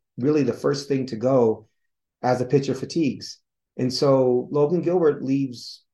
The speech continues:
one pitch up to the wrong hitter, and it's a tie game. So bringing in Sewald, who's been highly effective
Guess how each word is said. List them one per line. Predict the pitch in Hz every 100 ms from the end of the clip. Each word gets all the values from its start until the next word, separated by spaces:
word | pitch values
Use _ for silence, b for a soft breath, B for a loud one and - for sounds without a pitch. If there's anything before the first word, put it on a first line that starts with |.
| _
one | - 120 147 156
pitch | 156 147
up | 151 151
to | -
the | 120
wrong | 127 131 117
hitter, | 151 143 120
and | 127 120
it's | 117
a |
tie | 120 127 117
game. | 123 113 98 104
So | - 139 123 123 - _ _ _ _ -
bringing | 156 180 180
in | 165
Sewald, | 143 139 123 117 117 117
who's | 120
been | 107 127 123 120 - -
highly | - 139 139
effective | 131 - 120 - 113 104